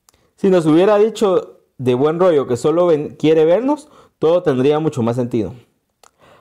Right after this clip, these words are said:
Ayer el ambiente estaba muy caldeado. Por eso tuvimos que meter a nuestro piloto en esto. Ah, vale, claro. Creo que me he dado un golpe en la cabeza en el accidente.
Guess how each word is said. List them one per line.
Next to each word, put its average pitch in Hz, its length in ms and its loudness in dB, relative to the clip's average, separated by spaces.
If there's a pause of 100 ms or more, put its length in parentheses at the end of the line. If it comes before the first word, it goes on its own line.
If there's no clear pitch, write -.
(100)
Ayer 151 340 0
el 196 120 0
ambiente 160 360 0
estaba 160 340 -2
muy 156 180 0
caldeado. 139 640 -2 (380)
Por 131 160 0
eso 160 200 -2
tuvimos 147 360 0
que 156 100 -2
meter 147 280 0
a 147 60 -2
nuestro 143 320 -4
piloto 131 400 0
en 127 80 0
esto. - 280 -8 (1300)
Ah, 180 240 2
vale, 175 320 -2
claro. 120 440 -2 (380)
Creo 180 300 2
que 170 120 -2
me 127 180 0
he 135 60 4
dado 165 340 2
un 156 220 -2
golpe 165 260 0
en 160 80 -2
la 147 100 -2
cabeza 165 580 -2 (360)
en 135 160 0
el 110 80 0
accidente. 104 580 -6